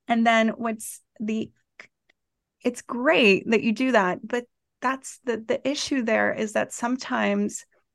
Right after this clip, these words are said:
when you introduce yourself that way or your work, the first thing that will pop into someone's mind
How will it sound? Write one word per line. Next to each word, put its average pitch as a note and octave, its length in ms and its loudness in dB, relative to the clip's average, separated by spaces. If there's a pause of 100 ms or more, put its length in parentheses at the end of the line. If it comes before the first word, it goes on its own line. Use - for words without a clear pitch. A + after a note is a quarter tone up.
when A3 180 -4
you G#3+ 100 -4
introduce A3 560 -2
yourself G#3+ 480 0
that - 200 -4
way G3 320 0
or G3+ 180 -2
your F#3+ 180 0
work, G#3+ 560 -2 (440)
the A3+ 100 -4
first B3+ 380 -4
thing B3 260 -4
that G#3+ 160 0
will G3+ 140 0
pop A#3+ 340 -4
into B3 200 -4
someone's G3+ 480 0
mind A#3 520 0